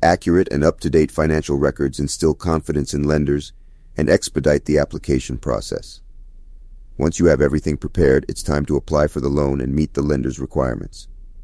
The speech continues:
Be diligent in providing any additional information requested and promptly respond to any inquiries.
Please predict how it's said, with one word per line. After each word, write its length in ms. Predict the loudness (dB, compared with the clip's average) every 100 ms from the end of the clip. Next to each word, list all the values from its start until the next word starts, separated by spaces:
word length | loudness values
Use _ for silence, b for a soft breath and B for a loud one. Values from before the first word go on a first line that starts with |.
| -18 -18 -18 -20 -20 -20 -2
Be 140 | 2 4
diligent 500 | 6 6 4 0 -2
in 120 | -4
providing 460 | -2 2 2 2
any 200 | 0 2
additional 400 | 2 0 0 -2
information 560 | -2 -2 -2 -2 -2 -4
requested 560 | -4 0 0 0 -4 -4
and 160 | -4
promptly 320 | -2 -2 0
respond 500 | -2 -4 -2 0 0
to 160 | -2 -2
any 180 | 0 0
inquiries. 520 | -2 -4 -6 -8 -14